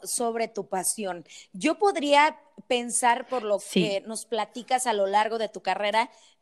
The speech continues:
Speaker 1: es como si todo se hubiera acomodado de una manera perfecta, pero tú permitiste fluir, este fluir del que tanto, eh, nos habla, ¿no? Y que últimamente escuchamos más por el tema de la fa-, pandemia, de "no te preocupes, deja que fluya,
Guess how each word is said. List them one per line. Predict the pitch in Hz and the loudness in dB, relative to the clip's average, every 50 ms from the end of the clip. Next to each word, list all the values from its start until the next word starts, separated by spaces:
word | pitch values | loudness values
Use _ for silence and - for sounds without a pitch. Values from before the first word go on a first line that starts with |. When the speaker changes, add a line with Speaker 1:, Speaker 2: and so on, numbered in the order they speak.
| _ _ _ _ - - | _ _ _ _ -6 -4
Speaker 1:
es | 294 277 - | -4 -4 -2
como | - 339 359 359 330 | -4 -6 -6 -6 -6
si | - - - 254 | -8 -6 -8 -8
todo | - - 254 269 262 277 | -4 2 2 2 2 2
se | 269 - | -4 -4
hubiera | 233 240 233 233 | 0 2 2 2
acomodado | 233 233 233 220 208 196 196 208 208 214 220 | 2 2 -2 -2 -2 0 0 2 0 0 -2
de | 214 | -4
una | 214 214 214 214 | -6 -4 -6 -6
manera | 208 196 190 196 196 - | -4 0 2 2 2 2
perfecta, | 233 190 185 - - - 220 214 - - 220 220 220 | -2 -8 -8 -8 -2 0 0 0 2 2 2 2 2
pero | - 233 208 220 - | 0 -2 -2 -4 -4
tú | - - 262 - | -6 -8 -6 2
permitiste | - 320 311 311 262 233 220 - - - 226 - - - 254 226 | 4 4 4 4 0 -4 -6 -8 -8 -10 -10 -10 -4 -4 -4 -4
fluir, | 233 - 247 233 233 233 233 233 220 - _ _ | -4 -4 -2 0 0 2 0 0 -2 -4 _ _
este | 208 233 226 - - 320 | 0 0 0 0 -4 -4
fluir | 320 - 285 240 233 233 220 202 | -4 -2 -2 0 0 0 -2 0
del | 196 233 220 214 | 2 2 2 4
que | - 214 | 0 -6
tanto, | - - 214 214 208 - 226 220 208 - - - - - _ - | -2 -2 -2 -2 0 -2 -4 -4 -4 -8 -16 -20 -20 -18 _ -2
eh, | 202 220 | 0 2
nos | 226 220 220 214 - - | 4 4 4 4 6 8
habla, | 233 226 220 226 214 196 185 185 | 8 8 8 6 4 4 4 2
¿no? | 190 196 208 233 | 2 -2 -2 -2
Y | 262 254 | -2 -4
que | - - - 208 196 | -6 -6 -6 -2 -2
últimamente | 190 226 226 - 247 247 226 208 202 202 196 226 | -2 -2 -4 -6 -6 -6 -4 -4 -6 -8 -6 -6
escuchamos | 208 - - 220 202 - 220 202 202 214 208 175 202 | -6 -4 -4 -6 -4 0 0 0 0 0 -6 -6 -2
más | 208 202 202 202 202 | 0 0 0 0 0
por | - 208 190 | 0 2 2
el | 185 180 | 2 0
tema | 208 202 208 202 | -4 -4 0 0
de | 196 185 | 2 2
la | 175 170 | 2 2
fa-, | - 196 - - | 0 -2 -4 0
pandemia, | - 180 175 180 196 190 196 190 185 | 2 2 2 2 -2 -4 -4 -6 -8
de | 185 185 | -8 -8
"no | 185 190 | -10 -6
te | - 214 | -6 -8
preocupes, | - - 185 170 - - 190 185 - 190 185 | -4 -2 -4 -4 -2 -4 -6 -4 -4 -6 -4
deja | - 190 - - - | -4 -6 -8 -8 -16
que | - 175 | -20 -20
fluya, | 156 - 196 202 208 180 196 180 - | -16 -6 -6 -4 2 4 4 4 4